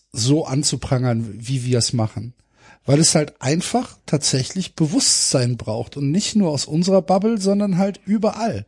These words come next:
Und es ist mir scheißegal, ob das jetzt wie-, wieder einer rausklippt und das dann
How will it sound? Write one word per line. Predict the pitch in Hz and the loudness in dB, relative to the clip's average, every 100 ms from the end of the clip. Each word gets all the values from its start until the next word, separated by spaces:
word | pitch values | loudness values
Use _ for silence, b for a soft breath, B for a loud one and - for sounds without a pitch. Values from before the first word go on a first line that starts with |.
| b b b b b b b | b b b b b b b
Und | 147 156 | 2 2
es | 185 | 2
ist | - | 4
mir | 185 | 4
scheißegal, | 127 175 180 185 185 254 | 4 2 2 2 2 2
ob | 139 - | 0 -2
das | 143 - | 0 0
jetzt | 139 - 135 | 0 -2 -6
wie-, | 123 131 123 | -8 -8 -6
wieder | 160 156 | 0 0
einer | 139 135 127 107 | 2 2 2 2
rausklippt | 120 220 - - - 151 147 - - - B B B B - | 2 2 0 -4 -2 4 4 4 -2 -12 B B B B 0
und | 147 | 2
das | 156 - - | 4 4 2
dann | 151 147 | 0 -2